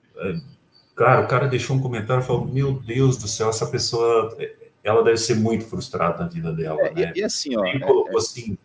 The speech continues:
Speaker 1: palavras de baixo calão pra definir, é, tipos de pessoa como, como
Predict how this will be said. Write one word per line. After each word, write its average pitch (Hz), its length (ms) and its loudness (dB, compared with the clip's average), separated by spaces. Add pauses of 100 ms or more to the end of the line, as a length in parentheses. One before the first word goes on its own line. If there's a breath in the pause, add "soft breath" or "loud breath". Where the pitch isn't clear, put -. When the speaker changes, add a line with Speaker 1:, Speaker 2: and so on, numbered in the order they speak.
(240)
Speaker 1:
palavras 98 580 4
de 95 80 -4
baixo 98 320 4
calão 92 320 0
pra 90 140 -2
definir, 87 680 -4 (840)
é, 85 440 -2 (160)
tipos 101 380 -6
de 92 100 -6
pessoa 92 440 -4
como, 87 640 -4
como 85 500 -4